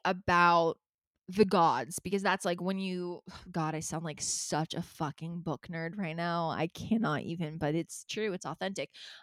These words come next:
Um, so From Blood and Ash, they believe Poppy and Castile and, like, this whole whatever world they're in right now, um, they believe in, like, gods, okay? And in their present time, like, Poppy and Cass,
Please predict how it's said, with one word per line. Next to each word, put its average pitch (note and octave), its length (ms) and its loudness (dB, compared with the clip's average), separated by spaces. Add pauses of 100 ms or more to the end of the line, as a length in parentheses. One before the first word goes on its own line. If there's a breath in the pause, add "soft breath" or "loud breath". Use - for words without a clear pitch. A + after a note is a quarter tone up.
Um, G3 580 2 (440)
so G#3 500 8
From G#3+ 240 0
Blood F#3+ 260 2
and G#3 140 4
Ash, F3 560 4 (180)
they F3+ 320 8
believe F3 1120 2 (320)
Poppy F3+ 380 4
and F3 100 -6
Castile E3+ 460 -2
and, D#3+ 140 -2
like, E3 200 -6
this F3+ 200 2
whole D#3+ 580 4 (440 soft breath)
whatever G3 340 6
world F3+ 500 6
they're F#3 160 6
in F#3 200 2
right F#3 180 2
now, F#3 420 4
um, D#3+ 540 -2 (580)
they G3 220 4
believe G3+ 320 6
in, F#3+ 80 2
like, E3+ 180 0
gods, D3+ 500 2
okay? E3+ 440 2
And D#3+ 100 -8 (320)
in F#3 180 0
their F#3+ 200 10
present G3 420 2
time, E3+ 320 0
like, D#3+ 140 -6
Poppy D#3+ 360 -2
and D#3 120 -10
Cass, E3+ 400 0